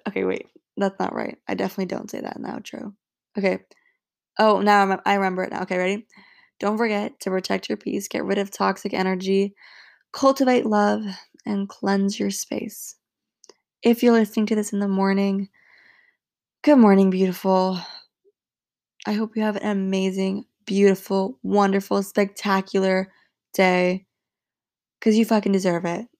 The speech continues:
You really do. You deserve to be happy and you deserve to be loved and all that stuff. And all that jazz, okay? If you're listening to this during the day, um, get shit done. I love you.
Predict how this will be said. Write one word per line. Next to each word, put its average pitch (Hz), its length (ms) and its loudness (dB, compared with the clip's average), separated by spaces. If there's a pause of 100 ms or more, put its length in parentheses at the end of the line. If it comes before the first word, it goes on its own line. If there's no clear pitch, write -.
(200)
You 202 180 -2
really 185 200 2
do. - 280 -4 (280)
You 202 120 0
deserve 202 240 4
to - 60 -10
be 190 100 2
happy 196 320 0
and 190 120 0
you 190 60 0
deserve 190 280 -2
to - 80 -8
be 214 80 2
loved 202 580 0
and 196 100 0
all 180 140 0
that - 180 -6
stuff. - 260 -12 (540)
And 262 220 6
all 226 160 4
that 208 220 4
jazz, - 440 0
okay? 196 400 2
If 202 100 -4
you're 220 100 2
listening 233 240 -4
to - 60 -12
this 240 180 -6 (260)
during 220 280 -4
the 226 100 -2
day, 214 580 0 (1040)
um, 202 600 0 (580)
get - 240 0
shit 202 200 0
done. 196 380 2
I 202 120 4
love 190 220 0
you. 214 340 0